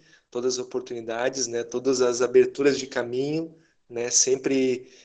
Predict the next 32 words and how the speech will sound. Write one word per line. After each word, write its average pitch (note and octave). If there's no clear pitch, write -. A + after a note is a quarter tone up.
é, A#2+
potencializando, C#3+
né? A2
Sempre C3
elevando C#3
o C3
mais C3
alta C3
qualidade B2
possível C3+
em, B2
em B2
tudo D#3+
que D#3+
elas C#3
se -
propõe C3+
a C#3
fazer C3
cem -
por C#3
cento C3
certo, B2
assim, B2+
que, B2+
cara, A#2+
pode A#2
ir B2+
que C3+
não C3
tem C3+
erro. G#2+